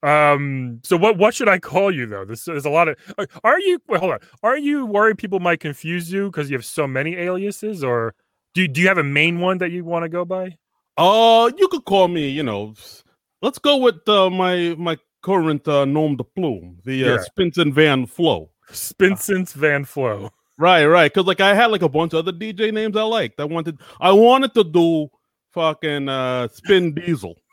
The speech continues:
Speaker 2: right?
Speaker 1: <laughs>
Speaker 2: But then there's, like, a fucking ninety, uh, mo-, ninety mooks out there with the fucking Spin Diesel. So I was
Speaker 1: Is
Speaker 2: like, "Oh, I can't
Speaker 1: Oh, is that
Speaker 2: use
Speaker 1: right?
Speaker 2: that."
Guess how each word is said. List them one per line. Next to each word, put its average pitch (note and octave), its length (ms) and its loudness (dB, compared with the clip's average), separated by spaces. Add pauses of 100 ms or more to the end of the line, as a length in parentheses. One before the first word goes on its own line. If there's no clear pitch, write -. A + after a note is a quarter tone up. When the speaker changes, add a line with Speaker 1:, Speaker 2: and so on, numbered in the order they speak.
(280)
Speaker 2:
right? D#3+ 400 -4
Speaker 1:
<laughs> - 340 -18
Speaker 2:
But C4+ 120 2
then F#4 120 2
there's, G4 140 4
like, G#4+ 160 4
a F#4 40 -2
fucking G4 400 2
ninety, F4+ 300 4 (400)
uh, G#3+ 140 -18 (240)
mo-, C#4 240 -2
ninety D#4 280 2
mooks E4 400 4
out A#3+ 140 4
there C4 140 0
with B3 80 -8
the B3+ 80 -4
fucking C#4 280 -4
Spin C#4 240 -8
Diesel. C4+ 320 0
So G#3 100 -4
I - 40 0
was A3 60 -2
Speaker 1:
Is F#3+ 120 4
Speaker 2:
like, D#4 100 6
"Oh, F3 180 2
I F3 100 -12
can't B3 180 4
Speaker 1:
Oh, G#3 40 6
is G#3 60 2
that - 60 8
Speaker 2:
use E4 100 8
Speaker 1:
right? F3+ 100 -4
Speaker 2:
that." G#2+ 120 -10